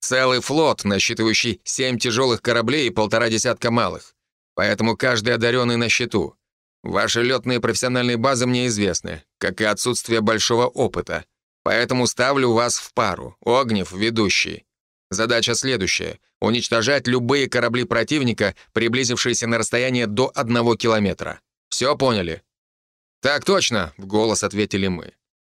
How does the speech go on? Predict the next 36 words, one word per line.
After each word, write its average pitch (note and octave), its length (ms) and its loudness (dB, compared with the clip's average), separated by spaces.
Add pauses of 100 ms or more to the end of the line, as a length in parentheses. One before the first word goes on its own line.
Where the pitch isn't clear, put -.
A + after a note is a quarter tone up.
(320)
Я G#2 220 -2
хотел A#2+ 280 -2
было A#2 200 0
спросить A2+ 420 -4
насчет A2+ 260 0
связи A#2 320 -2
с - 80 -4
планетой, C3 520 0
но G#2+ 160 0
сдержался. G#2+ 800 -4 (320)
Узнаю, C#3+ 460 0
когда A#2 260 0
придет A#2 300 -2
время. A2+ 420 -4 (360)
А B2+ 100 -4
сейчас - 460 -4
нужно G#2+ 320 0
уничтожать G#2 680 -2
противника. F#2 680 -4 (200)
И A2 120 -2
по-хорошему A2+ 960 0 (180)
это F#2 220 -4
следует A2 360 0
сделать A2+ 360 0
не A2 80 2
в - 80 -4
прямом C3+ 400 2
бою, G2 320 2 (100)
а F2 140 -8
через F#2 320 -2
астрал. A2 560 -2 (220)
Так A#2 180 -4
и G2+ 40 0
быстрее, C#3+ 680 0
и G#2 100 -4
безопаснее. F#2 840 -2